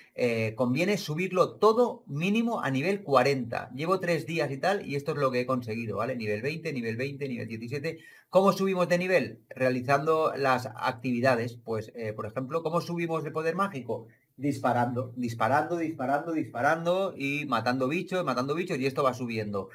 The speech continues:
Con el hacha, pues talando árboles. Con la pesca, pues pescando. Con el woodworking, pues haciendo tareas, eh, que requieran madera, usando la madera que hemos, eh, conseguido talando árboles.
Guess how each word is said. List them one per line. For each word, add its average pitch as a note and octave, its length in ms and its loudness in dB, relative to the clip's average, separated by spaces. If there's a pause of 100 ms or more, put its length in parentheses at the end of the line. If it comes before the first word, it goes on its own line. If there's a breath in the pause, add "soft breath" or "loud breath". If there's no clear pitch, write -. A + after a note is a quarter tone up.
(340 loud breath)
Con C3+ 160 4
el D3+ 120 6
hacha, C3+ 360 4
pues A2+ 180 -2
talando B2 380 6
árboles. A2 460 2
Con A#2 120 2
la A2+ 140 2
pesca, F#3 400 2
pues A2+ 200 -4
pescando. A2+ 720 -2 (180)
Con B2 260 2
el A#2+ 160 -2
woodworking, D#3+ 840 2 (260 loud breath)
pues E3+ 260 6
haciendo C#3 480 0
tareas, D3 560 4
eh, C#3+ 240 -4
que B2+ 80 -2
requieran C3 500 2
madera, A2 540 2
usando C3 400 -2
la D3 100 6
madera C3 380 2
que B2 140 0
hemos, B2+ 380 -2
eh, G#2+ 500 -4
conseguido A#2+ 580 0
talando A#2 400 2
árboles. G#2+ 440 0